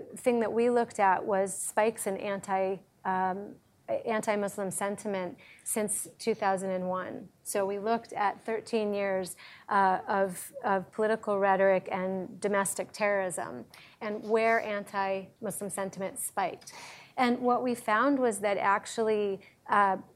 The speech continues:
anti-Muslim sentiment didn't spike at all after domestic terrorism attacks. In fact, after September eleventh, uh, September eleventh, two thousand one, it went down slightly. Favorability rose,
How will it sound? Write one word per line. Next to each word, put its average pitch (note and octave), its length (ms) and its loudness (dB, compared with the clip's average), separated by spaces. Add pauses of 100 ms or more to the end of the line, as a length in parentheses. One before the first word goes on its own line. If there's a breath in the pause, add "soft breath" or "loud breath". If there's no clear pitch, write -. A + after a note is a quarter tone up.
(160)
anti-Muslim A#3 520 0
sentiment G#3 560 -6
didn't A3+ 300 2
spike - 640 -2 (300)
at G3+ 140 4
all G3 500 6
after F#3+ 320 -8
domestic E3+ 680 -10 (140)
terrorism F3+ 600 -6 (180)
attacks. F#3+ 460 -4
In G3+ 80 -4
fact, G3+ 260 2
after G3 260 2
September G3 440 -4
eleventh, F#3 400 0
uh, F3+ 200 2
September F#3 440 -2
eleventh, F#3 380 0
two F3+ 120 -8
thousand F#3 220 -4
one, B3 260 4 (320 loud breath)
it A3 80 2
went G3 260 2
down G3+ 380 -2
slightly. F3+ 480 -2
Favorability G3 800 0
rose, F3+ 580 -2